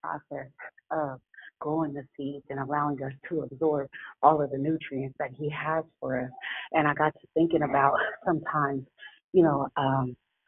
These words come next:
before I would get frustrated, so-and-so didn't answer my call and things like that. And He was actually moving me away from that, away from certain people and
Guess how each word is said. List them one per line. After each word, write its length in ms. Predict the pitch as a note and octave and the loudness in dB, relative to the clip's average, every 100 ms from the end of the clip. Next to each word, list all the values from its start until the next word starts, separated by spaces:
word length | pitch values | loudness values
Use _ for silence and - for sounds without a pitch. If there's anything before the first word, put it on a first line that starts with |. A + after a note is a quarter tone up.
| - - | -20 -4
before 340 | E3 D#3+ E3+ C#3+ | -2 8 8 8
I 20 | |
would 120 | C#3+ | 4
get 180 | C#3 B2 | 2 2
frustrated, 540 | D3 C3+ - C3+ C3 - - - - _ | -2 -2 -4 -4 -6 -8 -14 -16 -20 _
so-and-so 440 | - D3 C3+ - D3 | 0 0 0 0 2
didn't 280 | C#3+ C#3+ C#3+ | 2 2 -2
answer 200 | C#3 C3+ | -2 -4
my 100 | C3+ | -6
call 480 | C3+ D3+ C#3 C3+ C3 - | 0 2 4 4 2 -4
and 140 | D3 C3 | -8 -4
things 180 | C#3 C3+ | -4 -4
like 140 | C3+ - | -4 0
that. 200 | C#3+ C3+ - - _ | 0 0 -6 -20 _
And 200 | - C3+ C3 | -6 -6 -2
He 120 | E3+ | 0
was 160 | D3 C#3 - D3+ | 2 2 2 0
actually 480 | D3 D3 C#3 C3+ B2+ - - | 0 -2 -4 -2 -4 -10 -2
moving 380 | D3 D3+ D3+ C#3+ | 0 2 2 0
me 40 | |
away 400 | C3+ B2+ C#3 F3+ - | -2 -4 -2 -2 -4
from 120 | C3+ | -6
that, 260 | C3 B2 C3 - - - - | -6 -4 -6 -6 -8 -2 2
away 280 | C#3 C#3+ E3 | 4 4 4
from 180 | D3+ C#3 | 0 0
certain 240 | C#3 C#3 - | -2 -2 -4
people 400 | E3 D#3+ C3 C3 - - | -6 -6 -4 -4 -6 -14
and 100 | - | -8